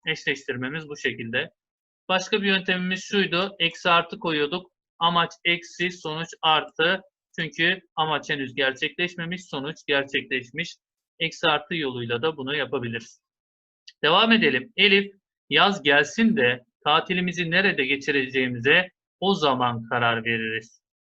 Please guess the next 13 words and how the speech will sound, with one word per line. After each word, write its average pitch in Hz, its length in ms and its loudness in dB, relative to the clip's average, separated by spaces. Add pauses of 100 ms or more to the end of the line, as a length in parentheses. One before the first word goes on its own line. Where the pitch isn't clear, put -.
(280)
Evet, 185 320 4 (120)
burada 196 520 2 (1500)
tatile 170 680 4 (500)
nerede 170 380 4
geçireceğine 139 800 0
karar 135 360 2
vermesi 175 680 0 (280)
bir 180 280 2 (340)
koşula 139 460 0
bağlanmış, 127 680 2
yazın 139 340 -2
gelmesine 127 680 0
bağlanmış. 120 580 0